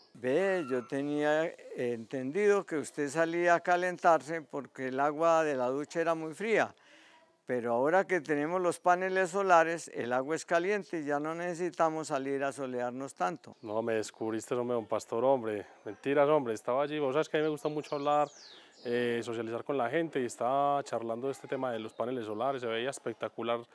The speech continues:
Speaker 2: ya donde doña Noeli, eh, todo esto de las energías limpias.
Speaker 1: Es increíble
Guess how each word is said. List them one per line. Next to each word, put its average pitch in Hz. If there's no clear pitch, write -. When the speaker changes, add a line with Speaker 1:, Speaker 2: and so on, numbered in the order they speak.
Speaker 2:
ya 123
donde 120
doña 113
Noeli, 139
eh, 120
todo 127
esto 135
de 123
las 113
energías 113
limpias. 110
Speaker 1:
Es 127
increíble 190